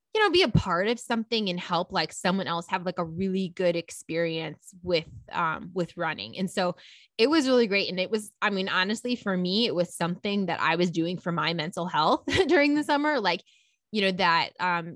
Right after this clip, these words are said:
feeling like I'm a part of a team that's, like, doing something good for other people. Um, I think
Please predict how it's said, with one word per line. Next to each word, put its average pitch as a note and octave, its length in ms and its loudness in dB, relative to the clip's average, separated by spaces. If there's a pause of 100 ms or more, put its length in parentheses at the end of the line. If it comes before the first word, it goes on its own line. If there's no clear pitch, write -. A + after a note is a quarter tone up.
(140)
feeling G#3+ 300 0
like F#3+ 160 -4
I'm F3+ 140 -2
a E3 60 -6
part F3+ 260 0
of E3+ 80 -4
a F3+ 60 -2
team E3 520 -4
that's, D#3+ 280 -2
like, D#3+ 260 -2
doing E3+ 340 2
something E3+ 600 -4
good E3 320 0
for - 260 -6
other E3+ 280 0
people. D#3+ 600 -6 (480)
Um, D#3 500 4
I F3+ 100 -4
think G3 260 0